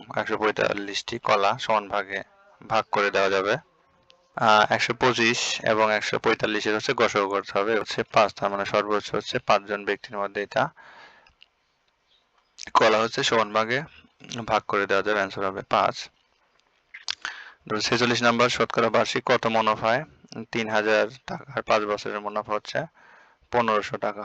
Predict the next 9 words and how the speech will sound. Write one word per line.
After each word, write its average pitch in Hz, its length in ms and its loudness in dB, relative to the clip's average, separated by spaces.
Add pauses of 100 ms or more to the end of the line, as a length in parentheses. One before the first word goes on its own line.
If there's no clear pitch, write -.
হবে। 101 200 -4 (680)
এখানে 107 200 -8 (100)
মুনাফা 110 300 0
হচ্ছে 107 240 -6
পনেরোশো 110 400 0 (120)
টাকা। 104 220 -2 (800)
আমরা 110 160 0 (120)
জানি 107 200 2 (180)
মুনাফা 110 340 -2